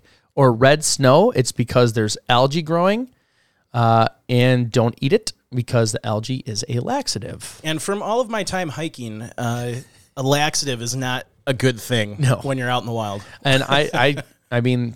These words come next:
Speaker 1: people will be people, but I don't know if I ever saw algae and was like, "Hmm, maybe I'll try some."
Speaker 2: Here's this strange pink snow. Let me eat some
Speaker 1: Yeah,
Speaker 2: of it.
Speaker 1: I know, right?
Speaker 2: <laughs> Yeah, no, maybe not. <laughs>
Speaker 1: Uh,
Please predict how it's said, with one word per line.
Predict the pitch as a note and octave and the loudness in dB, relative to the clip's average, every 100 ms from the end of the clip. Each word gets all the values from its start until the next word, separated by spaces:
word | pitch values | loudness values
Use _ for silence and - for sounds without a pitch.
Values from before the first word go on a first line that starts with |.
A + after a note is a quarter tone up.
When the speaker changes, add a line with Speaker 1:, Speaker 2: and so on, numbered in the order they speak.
| - | -2
Speaker 1:
people | C3+ B2+ C3+ | -2 2 2
will | B2 | 2
be | A#2+ | 0
people, | - C3+ C3+ A2 | 0 -2 0 -2
but | G#2+ G#2+ | 0 0
I | A2 | 0
don't | G2 | -2
know | A2 G#2+ | -4 -4
if | A2 | -4
I | G#2 | -6
ever | G2+ | -4
saw | - A2 | -2 -2
algae | F2 A2 A2+ A#2 | -2 -4 -4 -8
and | G#2+ | -8
was | G#2+ | -8
like, | G#2+ - | -10 -10
"Hmm, | C#4 D#4 G#2+ | -14 -12 -4
maybe | A#2 B2 | 0 2
I'll | C3 C3 | 4 2
try | - D#3+ | 2 4
some." | C#3+ - D2+ F#2+ | 2 0 -6 -14
Speaker 2:
Here's | - A3+ | -16 -12
this | C#4 - | -8 -6
strange | - G3 F#3+ - | -4 -2 -4 -4
pink | - F#3 - | -8 -4 -2
snow. | - A2 G#2+ | -2 -2 -4
Let | C3 | -4
me | F3 | -4
eat | D3+ F3+ | -4 -4
some | - | 2
Speaker 1:
Yeah, | A3+ | 2
Speaker 2:
of | - | 2
it. | B3 | 0
Speaker 1:
I | A#3 | 2
know, | - D4+ | 2 2
right? | A#3+ | 2
Speaker 2:
<laughs> | D3 | 0
Yeah, | F3 E3+ D#3+ | 2 2 2
no, | D3+ C#3+ | 2 0
maybe | C#3+ C#3 | 0 -2
not. | B2 A#2+ A#2+ _ | -4 -6 -8 _
<laughs> | - - - D5+ C5+ - - - - - - - | -16 -8 -8 -4 -6 -6 -10 -12 -12 -14 -16 -4
Speaker 1:
Uh, | - C#3 C#3 C3+ | 2 4 6 4